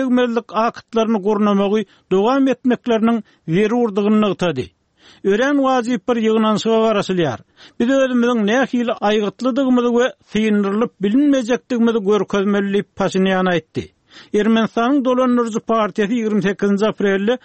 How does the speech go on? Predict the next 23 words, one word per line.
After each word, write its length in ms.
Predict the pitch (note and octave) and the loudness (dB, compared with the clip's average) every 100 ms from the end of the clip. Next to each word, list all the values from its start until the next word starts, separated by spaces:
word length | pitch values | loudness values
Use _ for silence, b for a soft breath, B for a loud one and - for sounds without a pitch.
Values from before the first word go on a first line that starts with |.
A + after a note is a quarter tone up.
| B B | B B
Kawkaz 540 | - G#3+ F#3+ - C4+ C4 | -4 -2 -2 -2 0 0
ýurdunda 440 | B3+ A3+ A#3+ A#3+ - | 0 0 2 2 0
soňky 380 | A3 G3 E3 C4+ | 0 -2 -2 -2
ýyllarda 340 | B3+ B3 A3 A#3 | 0 0 0 0
dören 360 | A#3 A3+ A#3 A3 B B C4 | 0 2 0 -4 B B 0
iň 60 | C#4 C4+ | 2 2
uly 140 | B3 - | 0 -2
syýasy 400 | A#3 A3 G3 A#3 | 0 0 0 -4
krizisi 500 | - C4+ C4 B3 A#3+ | -6 -2 0 0 -2
gowşatmak 720 | A3 A3 G3+ G#3 G3 B3 B3 - | 0 0 0 -2 -2 0 0 0
maksady 440 | B3 - A#3 A3+ | -2 0 0 0
bilen 240 | A3 A#3 A3 b b | 0 0 -4 b b
özüniň 460 | G#3+ G3+ G3 G#3+ C4 | 0 0 2 0 -2
premier 480 | - G#3+ G#3 G3+ G3 | -2 0 2 2 0
ministrlige 800 | G3 B3 C#4 - G#3+ A#3 A#3 A#3+ b | 0 0 0 -2 -2 0 0 0 b
kandidat 560 | - G#3 F3+ F#3 A#3+ - | -4 -4 -2 -2 -2 -2
tödürlemejekdigini 1040 | G3+ F#3+ F#3+ G3 A#3+ A#3 G#3+ - A#3 G#3+ G#3+ | -4 -2 -2 0 2 2 -2 -4 -2 -2 0
yglan 260 | G3 G3+ G3 | 0 0 0
etdi. 360 | F#3+ - B2+ - _ _ - | -2 -4 -8 -8 _ _ -2
Ermeni 400 | A3 A3 A#3 B3 | 0 0 0 -2
deputatlar 680 | C#4 - C4+ C4 - B3 A#3+ | -4 -4 0 0 0 -2 0
birinji 300 | G3+ G3 F#3+ | 0 0 0
maýda 360 | B3 A#3 A3+ | 0 0 0